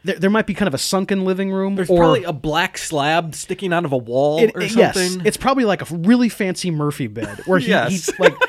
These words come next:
Speaker 1: <laughs> do, does something on his watch and it comes out of the wall.
Speaker 2: Yep.
Speaker 1: You know?
Speaker 2: And it's in, it's all black.
Speaker 1: Yes,
Speaker 2: Like, this
Speaker 1: of
Speaker 2: whole
Speaker 1: course
Speaker 2: pl-,
Speaker 1: it is.
Speaker 2: This
Speaker 1: Of course
Speaker 2: whole
Speaker 1: it is.
Speaker 2: place is just, like, glimmering black,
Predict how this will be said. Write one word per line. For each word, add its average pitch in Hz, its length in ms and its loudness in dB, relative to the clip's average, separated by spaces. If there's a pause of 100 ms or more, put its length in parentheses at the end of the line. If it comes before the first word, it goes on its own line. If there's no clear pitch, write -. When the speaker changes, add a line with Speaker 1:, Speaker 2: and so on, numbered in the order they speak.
Speaker 1:
<laughs> - 200 -6
do, 240 180 2
does 226 280 2
something 254 260 2
on 226 80 2
his 160 140 0
watch 170 480 -2 (220)
and 202 80 4
it 196 100 0
comes 220 300 2
out 180 180 2
of 160 120 0
the 165 60 2
wall. 143 440 -2 (100)
Speaker 2:
Yep. 156 240 0
Speaker 1:
You 165 80 2
know? 143 300 -2 (500)
Speaker 2:
And 180 140 2
it's - 160 -4
in, 185 160 0 (100)
it's 196 160 2
all 202 180 4
black. 147 580 -6
Speaker 1:
Yes, 208 320 10
Speaker 2:
Like, - 100 4
this 269 120 12
Speaker 1:
of - 60 -4
Speaker 2:
whole 339 160 10
Speaker 1:
course 330 220 4
Speaker 2:
pl-, 240 100 0
Speaker 1:
it 220 60 0
is. 170 260 -2
Speaker 2:
This 247 220 0
Speaker 1:
Of - 80 -12
course 302 340 0
Speaker 2:
whole 311 140 2
Speaker 1:
it 240 80 -2
is. 151 160 -6
Speaker 2:
place 220 680 0 (680)
is 196 160 0
just, 190 260 -6 (240)
like, 180 320 -6
glimmering 214 680 2
black, 175 460 0